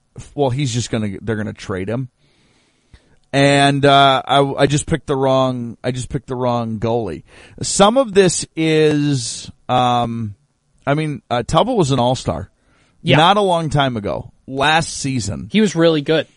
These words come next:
Speaker 1: He was really good.
Speaker 2: Outside of, like, a one-month stretch for the Wild, he was good almost this entire time here.
Speaker 1: And, uh, the Wild hung there hung their hats on Fleury throughout the entire playoffs. Talbot didn't like it. Um, you know, there is a little,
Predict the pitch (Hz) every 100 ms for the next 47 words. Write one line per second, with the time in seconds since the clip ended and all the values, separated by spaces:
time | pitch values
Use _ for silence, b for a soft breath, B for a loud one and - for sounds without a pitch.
0 | _ - 175 165 127 160 160 147 143 135
1 | 117 117 - 196 - 226 254 254 233 190
2 | 151 156 185 170 160 165 - - 147 160
3 | - 202 190 180 208 - 175 233 - 175
4 | 165 151 143 147 143 131 147 131 - 123
5 | 117 151 147 143 143 139 139 135 131 135
6 | 139 156 175 180 123 110 143 170 175 151
7 | 139 135 139 135 _ _ _ _ _ -
8 | 139 170 170 156 147 135 127 - 120 113
9 | - 113 113 120 127 113 107 110 104 107
10 | 120 117 107 85 95 110 - - b b
11 | - 151 156 170 131 143 135 117 113 113
12 | 87 85 _ _ b b b b - 120
13 | 120 117 110 110 - _ _ _ _ 165
14 | 220 226 208 196 202 208 220 202 180 175
15 | 165